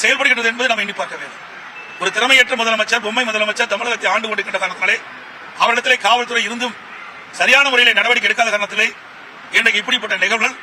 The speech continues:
தொடர்ந்து சிறுமிகளுக்கும் பெண்களுக்கும் அநீதி இழைக்கப்படுகின்றது. இப்படி கொடுமையான பாலியல் வன்கொடுமைகள் நடந்து கொண்டிருக்கின்றன. இந்த அரசு இருக்கின்ற வரை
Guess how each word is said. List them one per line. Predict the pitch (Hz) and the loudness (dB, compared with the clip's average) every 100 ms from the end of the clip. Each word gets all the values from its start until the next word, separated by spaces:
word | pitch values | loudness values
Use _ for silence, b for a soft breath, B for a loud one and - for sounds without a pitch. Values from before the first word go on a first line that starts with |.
| - - - | -18 -18 -4
தொடர்ந்து | 175 240 247 262 311 311 - - - | 0 2 2 2 2 2 -2 -16 -8
சிறுமிகளுக்கும் | 220 262 240 220 226 240 - - - - - | -2 0 2 0 -2 -10 -12 -20 -20 -12 -2
பெண்களுக்கும் | 214 247 226 226 233 - - - - - - | 0 2 2 0 -8 -10 -18 -20 -20 -10 -2
அநீதி | 240 277 233 | 0 2 2
இழைக்கப்படுகின்றது. | 220 202 208 202 196 175 - - - | 0 -2 -2 -2 -4 -4 -12 -20 -18
இப்படி | - 185 190 | -8 -6 -4
கொடுமையான | 226 226 240 233 | -2 0 0 0
பாலியல் | - 226 208 | 0 -2 -2
வன்கொடுமைகள் | 226 226 202 | -6 -4 -2
நடந்து | 214 220 | -2 -2
கொண்டிருக்கின்றன. | 202 196 196 196 185 - - - - - - | -4 -4 -2 -2 -4 -8 -18 -18 -20 -20 -12
இந்த | - 175 | -2 2
அரசு | 240 214 | 2 2
இருக்கின்ற | 226 233 220 | 0 2 4
வரை | 226 | 4